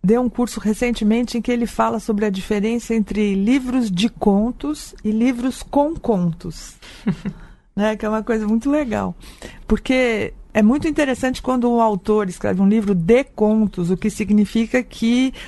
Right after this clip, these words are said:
o livro tem um projeto, o livro tem uma unidade, né? Uma coesão, uma proposta que é verificável pelo leitor, né? Ele, ele percebe que por trás daquilo tem um projeto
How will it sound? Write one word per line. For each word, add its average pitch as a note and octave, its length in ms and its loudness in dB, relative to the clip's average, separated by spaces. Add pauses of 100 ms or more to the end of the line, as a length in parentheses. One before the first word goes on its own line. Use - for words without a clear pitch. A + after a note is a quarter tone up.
o - 80 4
livro A3+ 300 2
tem A#3+ 160 0
um A#3+ 80 4
projeto, G#3+ 960 2
o F#3+ 80 2
livro G#3 300 2
tem A3+ 180 2
uma A3 220 2
unidade, G#3+ 840 2
né? G3+ 180 2
Uma F#3+ 240 0
coesão, G#3 880 0 (440)
uma G#3+ 280 2
proposta A3 1400 0
que A3+ 120 -4
é G#3 760 0
verificável A3 920 2
pelo B3+ 320 2
leitor, A3 680 0
né? F#3+ 280 0
Ele, G3 400 -2
ele G3+ 200 0
percebe A#3 880 -2 (220)
que G3 400 2
por G#3+ 200 0
trás G#3 320 0
daquilo A3+ 440 -2
tem A#3 280 0
um A#3 60 0
projeto G#3+ 640 -2